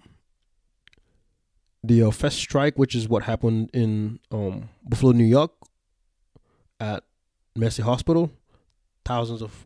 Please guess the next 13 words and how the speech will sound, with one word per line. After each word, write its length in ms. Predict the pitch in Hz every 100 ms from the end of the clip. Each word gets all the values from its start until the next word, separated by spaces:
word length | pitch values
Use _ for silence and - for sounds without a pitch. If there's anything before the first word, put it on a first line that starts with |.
| _
nurses 680 | 120 107 113 - 120 107 - _ _ _ _ -
and 120 | 107
medical 240 | 110 113
providers 280 | 107 107 101
walked 280 | 113 117 123
out, 240 | 131 175 _ _ _ - _ _ _ -
and, 320 | 104 101 101
uh, 140 | 104 101
that 100 | 110
is 120 | 104
still 120 | 110
getting 200 | 107 107
resolved. 480 | 101 113 123 147